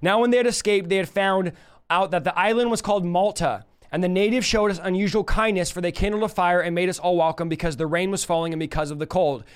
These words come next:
So the first thing they do is build a fire. Okay, we know fire is essential for survival,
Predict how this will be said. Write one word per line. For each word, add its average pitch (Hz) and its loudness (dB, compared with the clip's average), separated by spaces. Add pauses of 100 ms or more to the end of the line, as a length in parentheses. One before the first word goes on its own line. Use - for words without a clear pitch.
(160)
So 151 -8
the 175 2
first 233 2
thing 254 0
they 247 4
do 220 2
is 185 0
build 185 2
a 170 -2
fire. 196 0 (400)
Okay, 175 4
we 214 4
know 226 4
fire 220 2
is 202 0
essential 202 0
for 196 0
survival, 190 0